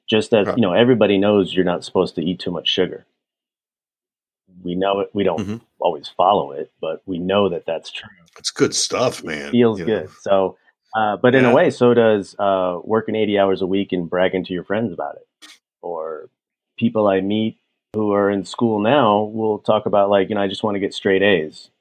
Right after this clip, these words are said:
Speaker 1: And it's kinda like, "Well, what for exactly? Does that get you a better job or something?" And it's just like, "No, I just wanna maybe prove it to myself or just know it." So it's, like, external
Speaker 2: Mm-hmm.
Speaker 1: thing that you can lean upon to kinda fill yourself up.
Speaker 2: <laughs>
Speaker 1: It, we're all
Speaker 2: Yeah.
Speaker 1: victims of that. I mean,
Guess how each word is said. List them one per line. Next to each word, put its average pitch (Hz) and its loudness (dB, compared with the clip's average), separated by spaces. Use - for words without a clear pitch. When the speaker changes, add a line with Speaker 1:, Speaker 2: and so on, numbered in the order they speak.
Speaker 1:
And 90 -8
it's 85 -16
kinda 90 -6
like, 85 -8
"Well, 90 -2
what 92 0
for 98 -2
exactly? 90 -2
Does 82 -8
that 82 -6
get - -6
you 90 -2
a 82 -6
better 82 -6
job 101 2
or 143 2
something?" 160 0
And 104 0
it's 101 -2
just 113 -2
like, 110 0
"No, 113 4
I 107 -4
just 101 -4
wanna 98 0
maybe 95 0
prove 98 -4
it 92 -4
to 90 -10
myself 90 -2
or 90 -4
just 85 -10
know 92 0
it." 120 0
So 110 2
it's, 104 -2
like, 101 2
external 120 0
Speaker 2:
Mm-hmm. 98 -6
Speaker 1:
thing 123 2
that 98 -2
you 104 -8
can 92 -8
lean 123 4
upon 87 -6
to - -18
kinda 87 -10
fill 98 -4
yourself 87 -4
up. 110 4
Speaker 2:
<laughs> - -20
Speaker 1:
It, 104 -8
we're 107 2
all 107 4
Speaker 2:
Yeah. 90 2
Speaker 1:
victims 85 -4
of 80 -20
that. 78 -10
I 110 -4
mean, 107 0